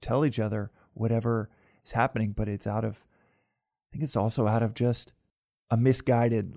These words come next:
love or appreciation of the other. If we're gonna get beers for an hour, I'm not gonna tell Chris this cash flow issue that we're dealing with, that now we have to,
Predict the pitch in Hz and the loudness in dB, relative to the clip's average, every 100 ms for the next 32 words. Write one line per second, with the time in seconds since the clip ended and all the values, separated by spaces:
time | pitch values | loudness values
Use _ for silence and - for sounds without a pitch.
0 | - 123 127 135 117 113 131 120 123 123 | -2 4 6 6 4 2 2 2 2 0
1 | - 120 101 110 104 104 95 117 117 135 | 0 -2 0 0 0 -2 -6 -6 -4 -2
2 | 120 110 123 139 117 - 113 101 - _ | -2 0 0 0 0 -4 -6 -6 -12 _
3 | _ _ 104 107 139 120 95 - _ _ | _ _ -4 0 2 0 0 -6 _ _
4 | _ _ _ _ _ _ - 156 147 - | _ _ _ _ _ _ -14 -10 -8 -4
5 | 107 - 113 110 107 - _ _ _ _ | -4 0 0 2 -2 -10 _ _ _ _
6 | _ _ _ - 120 120 - - _ _ | _ _ _ -2 0 0 -2 -10 _ _
7 | _ - 110 107 - - - _ _ _ | _ -8 -2 -2 -2 -8 -14 _ _ _
8 | _ _ _ _ _ _ _ _ _ _ | _ _ _ _ _ _ _ _ _ _
9 | _ _ _ - 127 120 - 127 113 113 | _ _ _ 0 2 2 0 0 2 2
10 | 107 123 113 95 104 110 117 117 120 120 | 0 0 0 0 -2 -2 0 0 0 -2
11 | 117 98 107 113 113 110 - 113 | -2 -4 -2 0 0 -2 -2 -4